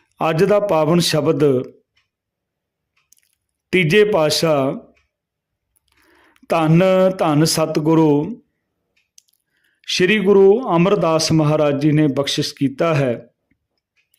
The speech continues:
ਗੁਰੂ ਗ੍ਰੰਥ ਸਾਹਿਬ ਜੀ ਦੇ ਪਾਵਨ ਅੰਕ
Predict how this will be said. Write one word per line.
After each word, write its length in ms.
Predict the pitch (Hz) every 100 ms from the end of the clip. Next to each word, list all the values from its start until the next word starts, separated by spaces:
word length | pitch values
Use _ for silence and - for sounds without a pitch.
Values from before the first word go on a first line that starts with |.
| _ _ _ _ _ _ 127
ਗੁਰੂ 280 | 120 196 233
ਗ੍ਰੰਥ 240 | 202 190
ਸਾਹਿਬ 300 | 185 214 208
ਜੀ 180 | 190 214
ਦੇ 200 | 190 190
ਪਾਵਨ 540 | 190 175 156 151 165 175
ਅੰਕ 580 | 175 160 160 165 127